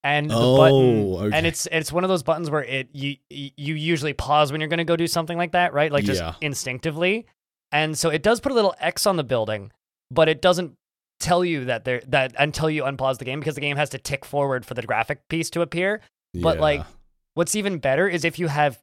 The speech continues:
Speaker 1: keyboard control turned on, which I did have turned on initially because of, like, muscle memory, right? Um, and there is a keyboard cursor that you can use to, like, build and stuff.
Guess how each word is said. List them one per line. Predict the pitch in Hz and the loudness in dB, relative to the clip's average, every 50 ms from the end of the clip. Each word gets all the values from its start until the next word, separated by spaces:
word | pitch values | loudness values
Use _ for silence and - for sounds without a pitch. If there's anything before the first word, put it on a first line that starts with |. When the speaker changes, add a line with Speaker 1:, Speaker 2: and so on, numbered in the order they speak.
| _ | _
Speaker 1:
keyboard | - - 143 143 127 151 156 175 | -10 -8 -6 -4 -2 -2 -2 -2
control | - 202 190 - - 190 185 | -2 -4 -4 -2 -2 -2 -2
turned | - 185 185 180 | -2 -2 -2 0
on, | 190 202 196 | 0 0 -2
which | 165 - 131 | -4 -4 -4
I | 131 139 | -4 -4
did | - - 151 147 | -2 -2 -4 -2
have | 131 131 123 | -2 -2 -2
turned | - - 131 123 113 120 | -4 -6 -10 -6 -4 -2
on | 120 123 135 | -2 -2 -4
initially | 143 151 160 151 - - 175 196 202 214 | -4 -4 -4 -4 -2 -2 -2 -2 -2 -2
because | 190 175 165 - 143 131 - | -4 -6 -6 -4 -4 -4 -4
of, | 135 - | -4 -8
like, | - 113 104 _ _ _ _ _ _ - | -8 -12 -12 _ _ _ _ _ _ -10
muscle | 135 117 113 - - 139 | -6 -6 -6 -4 -4 -4
memory, | 143 139 147 156 165 156 | -4 -4 -2 -2 -2 0
right? | 139 127 139 175 - - _ _ _ _ _ _ _ _ _ _ - | 0 0 0 0 -2 -8 _ _ _ _ _ _ _ _ _ _ -6
Um, | 139 135 135 127 - | -4 -4 -4 -4 -4
and | 143 156 | -4 -2
there | 165 | 0
is | 156 175 170 | 0 0 -2
a | 202 160 | -2 -4
keyboard | - 170 160 156 147 139 - | -6 -4 -2 -2 -2 -2 -2
cursor | - 147 143 - 135 | -2 -4 -2 -4 -6
that | 123 | -10
you | 113 110 | -10 -10
can | - 135 | -8 -6
use | 127 123 - | -6 -6 -4
to, | 131 | -6
like, | 123 117 101 _ | -6 -6 -8 _
build | - 123 117 117 104 | -6 -6 -6 -6 -8
and | 87 87 | -12 -16
stuff. | - - - 85 95 123 - | -16 -14 -14 -14 -14 -14 -16